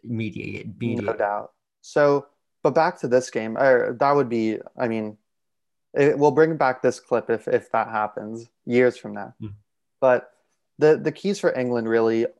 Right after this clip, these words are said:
Speaker 2: they need to be clinical. They, they got chances against Denmark in that game. They got a lot of chances, but they really couldn't finish. Um, and Italy has a great defense, and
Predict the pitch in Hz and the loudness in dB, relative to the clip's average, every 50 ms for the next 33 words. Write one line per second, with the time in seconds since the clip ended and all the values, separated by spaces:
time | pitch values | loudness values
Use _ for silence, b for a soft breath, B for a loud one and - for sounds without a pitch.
0 | _ _ - 147 147 160 180 175 160 151 - - - - 123 113 107 - 107 107 | _ _ -2 -2 0 0 0 -2 -2 -4 -4 -4 -4 -6 -6 -6 -4 -4 -4 -4
1 | 113 - - - 151 151 - - 135 147 143 180 185 185 - - - 135 127 127 | -4 -4 -2 0 0 0 -2 -2 0 0 2 2 0 -2 -4 -6 -6 -6 -6 -6
2 | - 139 127 120 123 113 - - - 110 110 113 113 117 117 - - 117 113 117 | -6 -8 -8 -6 -8 -8 -8 -6 -6 -4 -4 -2 -4 -4 -4 -4 -6 -6 -6 -6
3 | - 127 120 120 123 131 147 143 120 107 110 117 120 110 101 - - - 104 107 | -4 -6 -4 -2 -2 0 0 0 0 2 2 2 2 0 -2 -8 -10 -18 -18 -18
4 | 104 - 110 110 110 - _ _ _ _ _ _ _ _ _ _ - 139 131 - | -16 -14 -12 -12 -14 -14 _ _ _ _ _ _ _ _ _ _ 2 2 2 4
5 | - 135 127 - _ _ _ - 156 170 180 165 123 - - - 120 110 - - | 2 0 0 0 _ _ _ -2 2 4 4 4 2 0 -2 -8 -8 -8 -6 -4
6 | 139 123 98 101 107 - - - - _ _ _ _ - 117 113 113 110 110 113 | -4 -4 -4 -6 -14 -16 -20 -20 -20 _ _ _ _ -4 -2 -2 0 -2 -2 -6
7 | 113 _ _ _ _ _ _ _ _ _ _ _ - - 123 123 123 120 117 120 | -10 _ _ _ _ _ _ _ _ _ _ _ -6 -4 -2 -2 -2 -2 -4 -4
8 | 120 117 117 _ _ _ - - 139 135 147 151 147 139 123 117 107 107 117 123 | -6 -8 -10 _ _ _ -4 -2 0 2 2 2 2 2 2 0 0 0 2 2
9 | 127 113 107 117 113 113 - 110 107 110 110 - - - - - - - 123 120 | 2 0 -4 -6 -6 -6 -6 -6 -6 -6 -8 -12 -16 -20 -20 -14 -8 -6 -4 -4
10 | 120 117 117 | -2 -4 -6